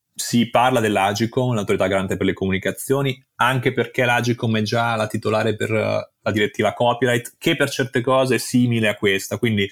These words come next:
già capisce di dati, di report, di, eh, quindi è già un po' in quel loop lì, eh, quindi, però vedremo, potrebbe essere anche un'autorità del tutto nuova, staremo a vedere. Comunque c'è un'autorità nazionale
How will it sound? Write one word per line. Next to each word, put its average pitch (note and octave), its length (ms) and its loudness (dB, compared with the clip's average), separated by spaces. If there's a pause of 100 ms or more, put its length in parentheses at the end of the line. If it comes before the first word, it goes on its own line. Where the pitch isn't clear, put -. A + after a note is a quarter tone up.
(260)
già A#2+ 200 2
capisce B2 400 -2
di A2 100 2
dati, A#2 400 0
di G#2 100 2
report, A2 840 0
di, G2+ 480 0 (440)
eh, G2 160 -2
quindi G#2 340 0 (220)
è A#2 120 2
già C#3 180 4
un C#3+ 100 2
po' C3 360 4
in A#2+ 120 2
quel A#2 220 2
loop A2+ 220 0
lì, F#2+ 300 0 (140)
eh, G2 720 0
quindi, G#2+ 240 -2
però B2 160 2
vedremo, F#2+ 400 2
potrebbe G#2+ 260 0
essere A2 180 -2
anche G#2+ 120 -2
un'autorità G#2+ 360 0
del G2+ 140 0
tutto A2 280 0
nuova, G2+ 880 0
staremo F2+ 320 -2
a - 20 -2
vedere. F#2 300 -6
Comunque A#2 280 0
c'è - 80 -4
un'autorità E3 280 0
nazionale A#2 720 -2